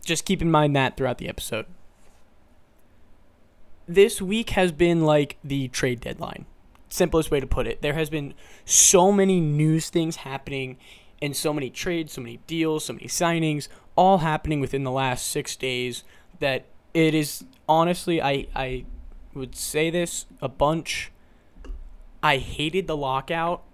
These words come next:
but I love this time of baseball. I love this actual, this absolute chaos and just constant notifications. This guy's signing here, this guy's signing here. Hey, I've never heard of this guy, but cool, he's signing with the,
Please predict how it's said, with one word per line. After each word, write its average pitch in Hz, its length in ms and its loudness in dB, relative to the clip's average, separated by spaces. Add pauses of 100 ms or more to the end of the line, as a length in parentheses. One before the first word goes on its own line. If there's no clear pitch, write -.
(260)
but 147 220 -2
I 135 140 4
love 131 480 2
this 123 300 -2
time 117 300 -4
of 113 120 -12
baseball. - 720 -8
I 135 80 4
love 135 240 0
this 131 180 -6
actual, 127 720 -6
this 139 160 -14
absolute 139 500 -8
chaos 147 720 -4 (380)
and 147 140 0
just 120 180 -6 (100)
constant 147 460 -6
notifications. 135 760 -2 (140)
This 156 160 -6
guy's 107 220 -6
signing 117 240 -8
here, 165 200 2
this 143 140 -2
guy's 110 220 -2
signing 120 240 -4
here. 156 280 2 (200)
Hey, 254 140 6
I've 220 100 4
never 147 300 2
heard 160 160 6
of 135 60 4
this 151 160 2
guy, 117 220 -8
but 113 160 -12
cool, 180 280 8
he's 147 200 0
signing 139 360 0
with 139 160 -4
the, 123 120 -10